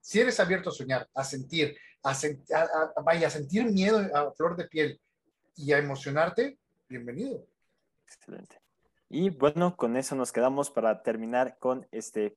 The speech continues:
Speaker 2: podcast. mister Naranjo, ¿cómo y dónde lo pueden encontrar en redes sociales?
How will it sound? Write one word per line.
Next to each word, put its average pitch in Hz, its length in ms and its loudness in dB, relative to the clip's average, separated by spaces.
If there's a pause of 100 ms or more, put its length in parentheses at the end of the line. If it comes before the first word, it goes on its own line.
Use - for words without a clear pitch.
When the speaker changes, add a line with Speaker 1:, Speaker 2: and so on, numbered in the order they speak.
Speaker 2:
podcast. 180 580 4 (440)
mister 127 280 -2
Naranjo, 160 540 0 (160)
¿cómo 190 440 4
y 123 80 -2
dónde 135 300 -2
lo 120 140 -4
pueden 127 180 2
encontrar 117 500 -2
en 123 260 -10
redes 110 360 0
sociales? - 580 -12